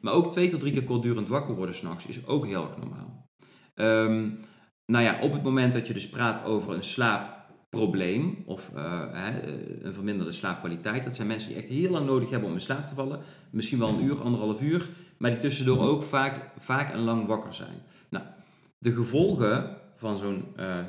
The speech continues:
beperkte slaapkwaliteit, die zijn eigenlijk best wel groot. Want wat je ziet is dat mensen, eh, hè, een verminderde stemming kunnen krijgen, verminderde concentratie, gaan minder goed presteren, eh,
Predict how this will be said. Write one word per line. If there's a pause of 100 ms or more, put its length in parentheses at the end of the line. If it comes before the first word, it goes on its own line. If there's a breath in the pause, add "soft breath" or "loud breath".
(320)
beperkte
slaapkwaliteit, (280 soft breath)
die
zijn
eigenlijk
best
wel
groot. (160)
Want
wat
je
ziet
is
dat
mensen, (360 loud breath)
eh, (280)
hè,
een
verminderde
stemming
kunnen
krijgen, (320 loud breath)
verminderde
concentratie, (180 loud breath)
gaan
minder
goed
presteren,
eh,